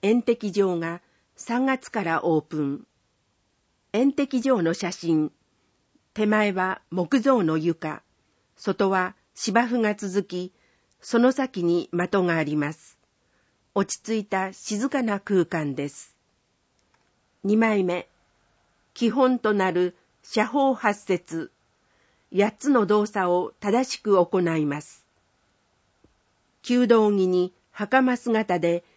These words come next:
弓矢を構える五十嵐翔さんです。三枚目。弓を構える五十嵐翔さんには少しのブレもありません。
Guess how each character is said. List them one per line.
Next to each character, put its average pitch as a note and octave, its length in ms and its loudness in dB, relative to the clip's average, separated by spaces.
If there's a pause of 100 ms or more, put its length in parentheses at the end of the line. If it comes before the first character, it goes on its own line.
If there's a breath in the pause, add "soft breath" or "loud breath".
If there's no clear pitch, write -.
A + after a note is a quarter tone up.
(200 soft breath)
弓 G#3+ 340 4
矢 A#3 160 4
を F3 60 2
構 F#3+ 300 0
え F3+ 160 2
る E3+ 220 0 (240 soft breath)
五 F#3+ 120 0
十 A#3 100 6
嵐 A#3 380 -2
翔 A3 280 2
さ E3+ 160 -2
ん D3+ 120 -2
で D3 140 -4
す。 - 320 -20 (1500)
三 G#3+ 340 -2
枚 F#3+ 220 0
目。 E3+ 260 -4 (760)
弓 A#3 360 4
を G#3 80 2
構 G3+ 320 0
え G3 120 0
る F#3 300 0
五 G3 140 2
十 B3 80 2
嵐 B3 340 -2
翔 A#3+ 260 0
さ F#3+ 200 -2
ん F3 100 0
に E3 100 0
は D#3+ 220 -2 (320 soft breath)
少 - 300 0
し C4 160 -4
の A#3+ 160 2
ブ A3+ 100 6
レ A3+ 140 2
も G#3 280 -2
あ E3+ 60 -2
り E3+ 140 -2
ま D#3 160 -2
せ D#3+ 200 -8
ん。 D3 160 -6